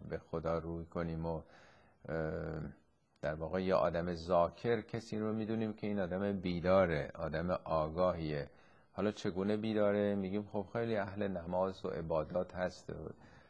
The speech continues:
زیارت می‌ره، دعاهایی مثلاً می‌خونه، آدم زنده دلیه، آدم عارفیه. ولی الزاماً معناش این نیست که این آدم تو جامعه منشأ اثری،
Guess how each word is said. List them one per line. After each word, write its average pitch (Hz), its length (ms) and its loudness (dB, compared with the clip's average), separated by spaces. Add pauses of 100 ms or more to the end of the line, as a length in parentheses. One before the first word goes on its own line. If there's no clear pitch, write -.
(140)
زیارت 95 640 2
می‌ره، 87 420 -2
دعاهایی 85 600 2
مثلاً 85 440 -4
می‌خونه، 80 680 -6
آدم 120 380 -2
زنده 92 440 0
دلیه، 85 640 -2 (500)
آدم 92 340 2
عارفیه. 87 1040 0 (680)
ولی 131 320 2
الزاماً 107 540 6
معناش 113 460 4
این 123 200 0
نیست 123 280 -2
که 101 80 0
این 95 180 0
آدم 87 380 2
تو 92 160 -6
جامعه 82 600 2
منشأ 82 580 0
اثری، 82 760 0